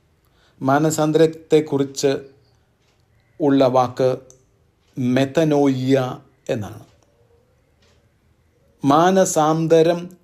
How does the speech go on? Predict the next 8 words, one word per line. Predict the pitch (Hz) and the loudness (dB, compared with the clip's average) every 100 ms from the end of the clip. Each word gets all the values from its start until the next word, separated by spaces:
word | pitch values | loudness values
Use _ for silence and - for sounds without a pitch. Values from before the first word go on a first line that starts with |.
| - | -16
ഹൃദയപരിവർത്തനം | 123 135 170 170 170 160 160 156 151 165 165 180 180 | -6 -2 -2 0 0 0 0 -2 -2 -2 -2 -2 -4
എന്ന് | 175 175 | -2 0
തന്നെയാണ് | 170 180 143 123 | -2 -2 -2 -4
അതിൻ്റെ | 127 131 113 | -6 -6 -8
അർത്ഥം. | 107 - _ _ _ _ _ _ _ _ _ _ _ _ _ _ _ _ _ _ _ _ _ _ - | -10 -20 _ _ _ _ _ _ _ _ _ _ _ _ _ _ _ _ _ _ _ _ _ _ -6
ഒരു | 135 135 120 | -4 -2 -6
മനുഷ്യ | 120 127 175 139 | -8 -6 -4 -4
വ്യക്തിയുടെ | 117 - - 107 104 113 | -6 -10 -14 -12 -8 -4